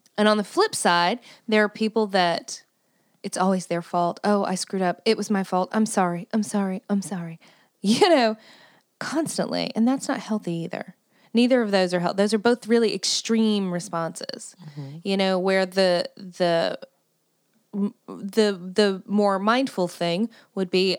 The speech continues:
Speaker 1: I, I have some responsibility here. You have some responsibility here. How can we, um, avoid this situation in the future? How can we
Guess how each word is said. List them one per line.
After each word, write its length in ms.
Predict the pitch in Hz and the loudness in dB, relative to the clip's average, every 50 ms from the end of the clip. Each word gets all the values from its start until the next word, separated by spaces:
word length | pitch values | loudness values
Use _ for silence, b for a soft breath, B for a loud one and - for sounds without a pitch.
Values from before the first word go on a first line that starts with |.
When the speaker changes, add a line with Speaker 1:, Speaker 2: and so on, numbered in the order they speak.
| - _ | -4 _
Speaker 1:
I, 340 | - 185 185 180 185 180 - - | 2 2 2 4 2 0 -2 0
I 180 | - 180 185 | 0 0 0
have 280 | 185 185 170 190 185 175 | 0 0 -2 -4 -4 -4
some 160 | - - 180 | -6 -6 -8
responsibility 800 | 175 165 - - 185 175 175 175 - - 175 170 170 170 170 165 | -6 -8 -6 -4 -4 -4 -4 -6 -8 -4 -4 -2 -2 -2 -4 -6
here. 220 | 160 170 165 165 | -4 -4 -4 -4
You 180 | 165 170 170 170 | -4 -6 -6 -8
have 140 | 170 170 - | -8 -10 -12
some 180 | - - 170 | -12 -12 -10
responsibility 640 | 160 160 - - 165 160 156 - - 165 165 160 160 | -10 -10 -8 -6 -6 -6 -6 -8 -6 -6 -6 -6 -6
here. 180 | 160 160 156 165 B B B B B | -6 -8 -8 -10 B B B B B
How 140 | - 202 208 | -2 0 0
can 240 | 208 - 220 196 190 | 0 0 -2 -2 0
we, 280 | 180 180 175 170 170 B B B B B B _ | -2 -2 -2 -2 -4 B B B B B B _
um, 400 | - 180 175 170 160 156 156 - - _ _ _ _ _ _ _ _ _ _ - | -2 0 0 0 0 -4 -6 -10 -14 _ _ _ _ _ _ _ _ _ _ -12
avoid 380 | 180 160 156 160 165 170 175 | -10 -8 -4 -2 -2 -2 0
this 140 | 190 202 196 | -2 -4 -2
situation 520 | - - 220 214 - 220 208 220 - - | -2 -2 -2 0 0 0 0 0 -2 -2
in 40 | 214 | -2
the 80 | 196 185 | -2 -2
future? 480 | - - 240 240 220 - 240 226 220 | -2 -2 -4 -4 -2 0 0 0 0
How 140 | 208 196 196 | 0 0 -2
can 260 | 196 - - 208 190 | -2 -2 -4 -4 -2
we 300 | 185 180 180 180 180 180 | -2 -2 0 -2 -2 -4